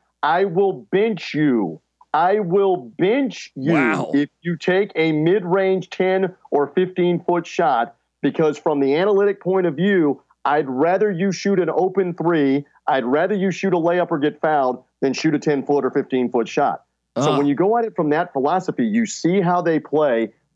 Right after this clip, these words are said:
Speaker 1: And here's the thing. I'm older than you a little bit. So I remember all those movies, those horror movies, like in the fifties and the sixties, where they would come on the black and white screen and go, "Be afraid." And they'd have it in,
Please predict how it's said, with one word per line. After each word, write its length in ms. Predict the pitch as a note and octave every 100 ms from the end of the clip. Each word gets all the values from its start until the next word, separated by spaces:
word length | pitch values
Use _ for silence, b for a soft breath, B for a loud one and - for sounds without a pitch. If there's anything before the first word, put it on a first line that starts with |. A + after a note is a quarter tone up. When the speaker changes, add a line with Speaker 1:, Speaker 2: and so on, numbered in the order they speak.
| -
Speaker 1:
And 180 | E3 B2
here's 260 | D#3+ A3+
the 80 | F3+
thing. 320 | F3+ F3 C#3 - b -
I'm 160 | C3+
older 260 | D3 G3 G3
than 160 | D3+ C#3+
you 280 | C3+ B2+ -
a 80 |
little 220 | B2+ D#3+ B2+
bit. 320 | A#2+ A2 - _ _
So 160 | - C#3+
I 60 | C#3+
remember 580 | D3 D3+ F3 G#3+ G#3
all 160 | F3+ F3
those 220 | F3+ E3
movies, 420 | D#3 E3+ F3+ D#3+ C3
those 180 | C3+ B2+
horror 340 | C#3+ F3 F3
movies, 400 | F3 F3 E3+ D#3+
like 160 | D3+ C#3+
in 80 | C#3+
the 80 | B2+
fifties 440 | - E3 F3 D#3+
and 80 | C#3
the 60 |
sixties, 400 | C3+ F3 D#3+ E3
where 100 | C3
they 80 | C3
would 120 | B2 A#2+
come 120 | D3+
on 80 | D#3
the 60 |
black 220 | B2+ F3 F3
and 80 | C#3+
white 160 | D3
screen 260 | - D#3 D3+
and 80 | C3
go, 260 | B2+ G#2+ B B
"Be 220 | G#2+ D3 D3+
afraid." 640 | C3 - D3 C#3 C3 B2+
And 80 | A#2
they'd 100 | A#2+
have 160 | C#3+ C#3+
it 80 | C#3+
in, 200 | B2+